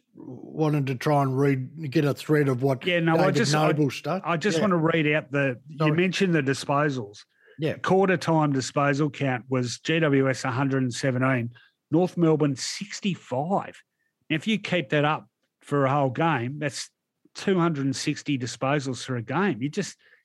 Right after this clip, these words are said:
Speaker 2: you gotta get your <laughs> hands on the footy a bit more than that.
Speaker 1: Well, exactly, and, uh, that's what I was alluding to. It was a total domination. Look, the second half petered out, uh, five goals all. It's not, nothing to write home about the second half. I thought, uh, G W S got,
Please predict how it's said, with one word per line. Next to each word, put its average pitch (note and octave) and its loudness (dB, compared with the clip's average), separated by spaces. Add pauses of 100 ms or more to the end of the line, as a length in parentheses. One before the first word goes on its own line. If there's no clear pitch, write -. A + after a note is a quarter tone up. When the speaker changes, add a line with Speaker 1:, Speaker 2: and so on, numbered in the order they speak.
Speaker 2:
you E3 -6
gotta A3 2
get D3 2
your B2+ -2
<laughs> - -4
hands C3 -2
on D3+ 2
the C3+ 0
footy D#3+ 2
a B2+ 4
bit C3+ 0
more C#3 2
than A#2+ -2
that. D3 0 (880)
Speaker 1:
Well, C#3+ 2
exactly, C#3 0
and, C3 0
uh, C3+ 4
that's D3+ -2
what C#3 2
I C3+ 2
was B2 0
alluding C3+ 2
to. C3 2
It B2+ 0
was C3 0
a D3 2
total D3 2
domination. C3+ 2
Look, E3 2
the D#3 2
second E3 2
half D#3 2 (340)
petered D#3 4
out, D3+ 2
uh, C#3+ 2
five D#3 0
goals C3+ 0
all. D3 4 (300)
It's B2+ -6
not, D#3+ 0
nothing D3 0
to B2 0
write C#3 2
home C#3 2
about C3+ 0
the B2 -6
second C#3 -2
half. C#3+ 0
I B2 -4
thought, B2+ 0 (400)
uh, C3+ -2
G D3 2
W B2+ 2
S A#2+ 0
got, C3+ -2